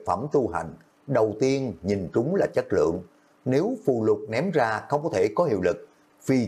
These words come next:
kiếm chém nhau với người ta liền gãy, đan dược ăn vào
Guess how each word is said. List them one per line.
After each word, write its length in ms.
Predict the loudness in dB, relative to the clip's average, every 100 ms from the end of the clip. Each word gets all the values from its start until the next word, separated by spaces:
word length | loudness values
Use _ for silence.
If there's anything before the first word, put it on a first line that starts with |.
| 2
kiếm 260 | 2 2 0
chém 240 | 0 2
nhau 300 | 0 0 0
với 80 | 2
người 160 | 0 0
ta 340 | -2 -2 -4
liền 220 | -2 0
gãy, 320 | 2 0 0 -6 -14 _ -2
đan 300 | -2 0 0
dược 280 | 0 0
ăn 180 | -4 -2 0
vào 280 | 0 -2